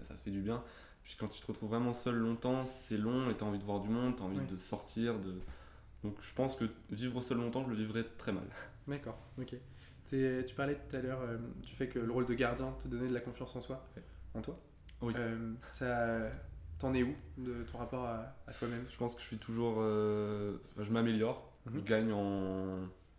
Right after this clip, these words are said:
Speaker 1: en confiance, mais c'est pas encore ça. Je pense que je, déjà c'est mieux qu'à mes débuts, parce qu'à mes débuts vraiment, enfin, quand t'es gardien de but, tu dois parler à tes joueurs, tu dois crier,
Speaker 2: Ouais.
Speaker 1: toujours leur dire quoi que ce soit, et je parlais pas, j'étais
Speaker 2: Ouais.
Speaker 1: statique, je,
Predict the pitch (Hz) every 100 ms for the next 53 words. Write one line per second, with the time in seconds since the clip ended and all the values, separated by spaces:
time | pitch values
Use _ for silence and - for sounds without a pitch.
0 | - - - 107 - 104 - 127 139 113
1 | 104 101 98 - 101 98 - 101 98 98
2 | - 113 - 101 - 101 95 - - -
3 | - - - - - - - 104 123 127
4 | 117 123 120 117 113 113 123 - 107 98
5 | 104 107 110 110 131 113 110 117 117 101
6 | 101 98 104 101 110 123 117 110 113 107
7 | 120 120 107 107 107 104 107 104 - 113
8 | 113 - 107 110 107 110 113 110 - 113
9 | 123 110 107 - 101 101 117 104 101 98
10 | 104 98 98 127 107 - 113 - 101 98
11 | 98 98